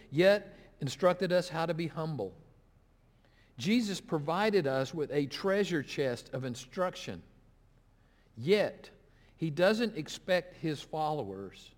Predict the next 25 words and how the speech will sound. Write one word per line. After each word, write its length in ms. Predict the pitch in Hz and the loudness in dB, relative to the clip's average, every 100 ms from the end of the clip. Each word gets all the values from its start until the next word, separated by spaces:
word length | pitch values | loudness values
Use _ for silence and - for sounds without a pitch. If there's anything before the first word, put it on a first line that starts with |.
| _ _ _ _ - | _ _ _ _ -2
to 120 | 175 | 0
know 380 | 139 131 160 202 | 0 2 2 0
his 300 | 139 127 - | -2 -4 -4
commandments. 720 | 107 90 95 90 87 101 - - _ | -10 -8 -8 -8 -14 -16 -20 -20 _
He 180 | - 165 170 | -8 -6 -4
expects 560 | 175 - - 185 - | -6 -6 -6 -6 -6
them 260 | - 143 131 - | -10 -10 -10 -8
to 140 | 160 - | -10 -6
obey 460 | 139 113 113 127 147 | -6 -6 -10 -8 -8
them. 300 | 110 82 - - _ _ _ _ _ _ _ _ _ _ _ _ _ _ _ _ _ _ _ _ _ _ _ _ _ _ _ _ _ _ | -10 -14 -18 -20 _ _ _ _ _ _ _ _ _ _ _ _ _ _ _ _ _ _ _ _ _ _ _ _ _ _ _ _ _ _
And 100 | 123 | -6
listen, 460 | 139 190 - 113 92 - | 0 0 0 -6 -8 -6
we're 160 | 131 180 | 0 2
to 80 | 170 | 2
follow 320 | 175 175 175 | 2 4 2
him 180 | 165 151 | 0 -2
in 80 | |
his 240 | 123 151 131 | 0 0 -2
instruction. 560 | 113 - 143 143 120 | -8 -2 -2 -2 -4
There 140 | 113 196 | 0 0
are 40 | |
so 220 | - 190 | 0 -4
many 140 | 170 151 | -4 -6
things, 420 | 175 165 165 - | -6 -6 -6 -8
and, 100 | 104 | -12